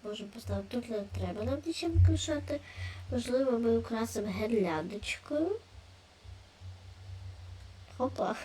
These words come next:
Так, ну, украсимо давайте гірляндою. Гірляндою, ось так. Так. А, що ми ще можемо поставити?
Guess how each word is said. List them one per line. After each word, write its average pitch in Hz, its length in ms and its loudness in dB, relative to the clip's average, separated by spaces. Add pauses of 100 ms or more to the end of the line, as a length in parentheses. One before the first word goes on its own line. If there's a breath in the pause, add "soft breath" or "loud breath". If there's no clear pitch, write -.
(560 loud breath)
Так, 190 200 0 (120)
ну, 330 240 8
украсимо 320 440 12
давайте 269 320 10
гірляндою. 254 840 8
Гірляндою, 233 640 0
ось 226 100 -10
так. - 220 -12 (1160)
Так. 240 120 -10 (1500 loud breath)
А, 202 960 2
що 247 200 0
ми 247 80 4
ще 226 200 4
можемо 202 200 2
поставити? 196 480 0